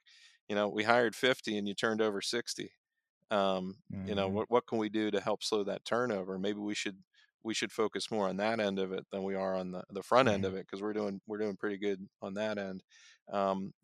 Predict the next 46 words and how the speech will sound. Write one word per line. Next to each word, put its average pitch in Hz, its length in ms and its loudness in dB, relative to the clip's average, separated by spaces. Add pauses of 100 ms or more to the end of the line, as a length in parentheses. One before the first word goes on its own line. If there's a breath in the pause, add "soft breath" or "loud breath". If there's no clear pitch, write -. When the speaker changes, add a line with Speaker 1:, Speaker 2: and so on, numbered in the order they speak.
Speaker 1:
so - 180 6
I 123 60 10
think 131 240 0
it's 107 180 -2
those 120 280 4
things, 107 560 0
you 110 80 -6
know, 95 120 -2
don't 120 240 4
get - 180 -6
too 117 140 -4
crazy 110 360 -2
with 104 120 -4
the 107 100 -6
data. 98 360 0
Don't 104 200 -2
start 104 300 -2
looking 104 300 -4
at, 98 120 -10 (100)
at 113 140 -4
too 117 200 -4
much. 104 420 -2 (460 soft breath)
Uh, 95 420 0
and 104 120 2
I 110 80 6
think 107 220 -2
that's 104 200 0
something 104 320 0
that 95 120 -6
we've 104 180 -4
really 98 260 0
learned 98 280 -2
is 92 100 -10
you 95 80 -10
gotta 98 180 -2
dial 101 320 2
it - 100 -8
back 98 300 -2
a 104 40 -6
little 95 180 -6
bit, 98 200 -10
get 101 140 -10
back 107 240 2
to - 60 -4
the 107 100 -2
basics. 101 720 -2